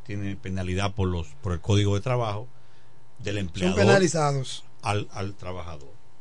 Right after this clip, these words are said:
Speaker 1: Es, eso es imperdonable cuando un trabajador agrede, pelea,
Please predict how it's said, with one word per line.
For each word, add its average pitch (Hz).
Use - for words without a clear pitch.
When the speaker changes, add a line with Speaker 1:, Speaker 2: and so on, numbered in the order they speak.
Speaker 1:
Es, 139
eso 135
es 139
imperdonable 104
cuando 85
un 110
trabajador 98
agrede, 95
pelea, 104